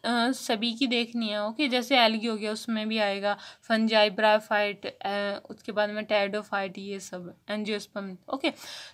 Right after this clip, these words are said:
तो यहाँ पे अगर हम एल्गी की बात करें तो उसमें भी उसका क्लासिफिकेशन, कुछ साइकिल हैं जो आपको पढ़ने हैं, जैसे कि आपका, अ, characteristics of, अ, इसके अलावा classification of algae,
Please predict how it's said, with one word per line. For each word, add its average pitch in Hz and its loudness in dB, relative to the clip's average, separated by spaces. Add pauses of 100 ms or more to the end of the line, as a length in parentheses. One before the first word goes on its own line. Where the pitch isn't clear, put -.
(100)
तो 277 12
यहाँ 277 8
पे 330 4
अगर 320 6
हम 311 4
एल्गी 277 4
की 294 -2
बात 269 4
करें 269 2
तो 285 2
उसमें 269 0
भी 277 4
उसका 269 0
क्लासिफिकेशन, 254 0
कुछ 294 -2
साइकिल 233 4
हैं 277 2
जो 240 2
आपको 226 0
पढ़ने 220 0
हैं, 262 0
जैसे 226 -4
कि 240 -4
आपका, 226 4 (500)
अ, 226 2
characteristics 262 4
of, 247 2 (160)
अ, 226 -2 (320)
इसके 269 -2
अलावा 247 4 (120)
classification 269 2
of 302 4
algae, 220 4